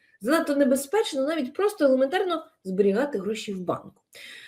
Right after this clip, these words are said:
От нам розповідають, що Мінфін заборонив класти на рахунки понад мільйон рублів. Все, ти не можеш цього з-, зробити. Тобто, якщо ти кладеш мільйон, зараз можна це через банкомати покласти,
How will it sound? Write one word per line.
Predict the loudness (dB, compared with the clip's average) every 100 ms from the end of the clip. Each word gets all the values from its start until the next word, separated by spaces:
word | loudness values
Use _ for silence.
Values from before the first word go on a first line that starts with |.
| -8 6
От | 8 8
нам | 4
розповідають, | 4 2 -2 6 8 6
що | 4
Мінфін | 4 4 2 4 6
заборонив | 6 6 4 2 -2
класти | 0 0 0
на | -2 0
рахунки | 0 4 4 4 -2
понад | 0 2 2 0 0
мільйон | 0 4 4 4 -8 _ -16
рублів. | -2 2 8 8 8 4 -6 _ _ _
Все, | -6 2 4
ти | 4 0
не |
можеш | 2 2 0
цього | -4 -2
з-, | -2 -2 -4
зробити. | 2 8 8 8 4 -2 -8 -14 -20 -20 _
Тобто, | 2 2 2
якщо | 2 2 2 -2
ти | 2 2
кладеш | 4 6 6 4 0
мільйон, | -4 -2 2 6 6 6 2 -2 -10
зараз | 0 0 0
можна | -2 0 0
це | 4 4
через | 4 -2 -2
банкомати | 2 2 4 2 4 4 2
покласти, | -4 -4 -2 0 2 0